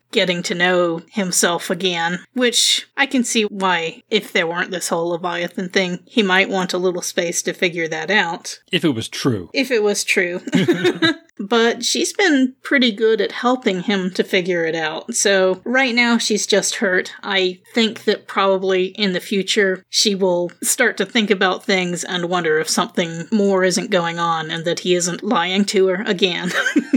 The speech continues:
Speaker 2: It is unfortunate that we are back to the staple of the C W, which is some guy lying to a woman.
Speaker 1: Mm-hmm.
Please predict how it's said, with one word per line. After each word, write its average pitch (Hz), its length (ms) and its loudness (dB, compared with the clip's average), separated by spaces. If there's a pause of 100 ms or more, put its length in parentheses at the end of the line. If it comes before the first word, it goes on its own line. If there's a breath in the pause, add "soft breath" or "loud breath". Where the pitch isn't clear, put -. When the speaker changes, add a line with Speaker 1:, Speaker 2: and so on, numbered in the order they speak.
(280)
Speaker 2:
It 147 160 2
is 131 160 4
unfortunate 127 640 2
that 117 140 0
we 107 140 0
are 107 120 4
back 107 300 0
to 107 440 0 (120)
the 123 120 0
staple 135 460 2
of 104 80 -2
the 104 60 -6
C 123 180 2
W, 107 600 2
which 107 220 -4
is 104 200 -2
some 107 160 -2
guy 101 200 0
lying 101 260 -2
to 113 120 0
a 110 40 2
woman. 104 340 -2
Speaker 1:
Mm-hmm. 208 440 0